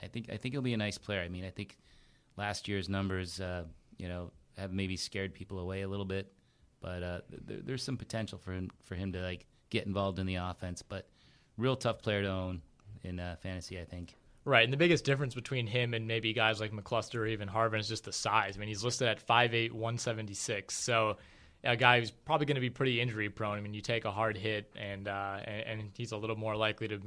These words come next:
Speaker 2: to maybe feel the repercussions of that. Uh, another guy who's been dealing with s-, uh, plenty of injuries of his own, I guess, over his entire career, Darren McFadden.
Speaker 1: <laughs>
Speaker 2: He could be back on the practice field this weekend.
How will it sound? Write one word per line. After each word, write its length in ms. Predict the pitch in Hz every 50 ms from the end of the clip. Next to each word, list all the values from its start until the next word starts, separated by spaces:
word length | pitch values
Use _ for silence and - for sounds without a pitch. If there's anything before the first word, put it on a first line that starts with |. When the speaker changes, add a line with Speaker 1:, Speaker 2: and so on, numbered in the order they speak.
| 117 -
Speaker 2:
to 80 | - 117
maybe 200 | 110 107 107 104
feel 180 | 92 - 120 110
the 80 | 104
repercussions 560 | 107 107 - 104 - - 113 110 - 113 98 98
of 80 | 98
that. 300 | 104 104 104 104 - - - - - - - - - - - - _
Uh, 420 | - 120 120 120 120 120 117 120 120
another 260 | 131 139 165 214 208
guy 220 | 156 156 147 139
who's 160 | 127 131 127 117
been 160 | 131 123 120
dealing 260 | 120 120 117 113 113
with 240 | 113 110 101 98 101 135 - - _ _ _
s-, 160 | - - -
uh, 340 | 165 - - 123 113 110 110 98 -
plenty 220 | - 170 196 185
of 80 | 143 120
injuries 300 | 123 113 107 117 113 113
of 100 | 117 104
his 160 | 110 104 101
own, 220 | 113 131 139 123
I 60 | 113 107
guess, 200 | 113 110 - -
over 160 | 131 117 120
his 120 | 120 110
entire 320 | 113 107 - 131 131 120 113
career, 340 | - 131 143 151 147 131
Darren 260 | 117 123 127 143 147 135
McFadden. 600 | 120 107 - - 127 143 156 160 165 165 160 156 - - - 156 156 -
Speaker 1:
<laughs> 60 | -
Speaker 2:
He 140 | - 160 156
could 220 | - 190 233 -
be 100 | 269 190
back 240 | 151 151 139 135 -
on 100 | 143 135
the 60 | 127
practice 400 | 120 - 135 131 131 - 127 -
field 260 | - 143 139 135 120
this 180 | 107 110 101 -
weekend. 580 | 113 131 156 160 170 156 151 147 147 143 143